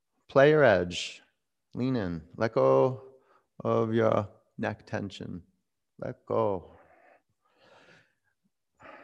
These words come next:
Let go of your toes. Bakasana. Let's see it.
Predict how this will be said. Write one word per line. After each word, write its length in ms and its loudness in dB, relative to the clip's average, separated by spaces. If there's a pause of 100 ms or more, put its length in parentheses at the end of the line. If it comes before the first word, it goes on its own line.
(180)
Let 160 -4
go 120 4
of 100 2
your 100 2
toes. 500 4
Bakasana. 840 4 (600)
Let's 220 4
see 160 8
it. 160 8